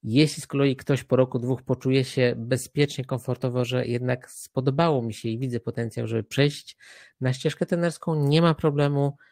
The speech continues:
jest taki upgrade, aktualizacja i się przechodzi na ścieżkę trenerską i z czasem można szkolić dorosłych.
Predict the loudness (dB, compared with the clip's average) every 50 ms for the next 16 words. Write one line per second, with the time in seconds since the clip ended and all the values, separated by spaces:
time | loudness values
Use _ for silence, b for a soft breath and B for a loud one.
0 | b b b _ 0 2 2 2 0 -2 -6 -6 -6 -4 -2 -2 -2 -2 0 0
1 | 2 2 2 0 -2 -6 -6 -4 -2 0 0 0 0 0 0 0 -2 -2 -4 -4
2 | -4 -4 -4 -4 -6 -10 -10 -8 -4 -4 -4 -2 -2 -4 -6 -6 -8 -8 -10 -10
3 | -8 -10 -10 -8 -6 -4 -2 -2 -4 -4 -6 -6 -6 -6 -6 -8 -6 -4 -4 -4
4 | -4 -6 -6 -4 -4 -4 -6 -6 -6 -6 -6 -8 -6 -6 -4 -4 -4 -4 -6 -12
5 | -16 -18 -20 -20